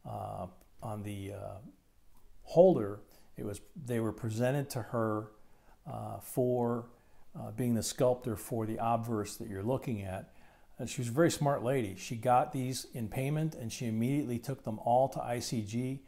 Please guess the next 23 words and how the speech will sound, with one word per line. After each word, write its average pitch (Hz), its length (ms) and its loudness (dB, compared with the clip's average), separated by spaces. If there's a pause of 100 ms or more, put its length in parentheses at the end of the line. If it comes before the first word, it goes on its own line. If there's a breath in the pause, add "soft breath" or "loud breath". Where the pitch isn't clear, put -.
(360 soft breath)
got 120 280 2
every 151 240 2
single 135 340 0
one 135 220 0
of 127 60 0
them 113 120 4
graded, 135 560 2 (420 soft breath)
held 151 260 4
on 143 240 4
to 143 60 2
them 139 140 2
for 127 140 -8
about - 260 -2
ten, 147 520 -2 (100)
fifteen 131 480 -2
years, 127 420 0
and 110 240 -4
then 131 180 2
started 127 420 0
to 107 80 -4
parcel 120 440 0
them 110 160 0
out. 110 360 0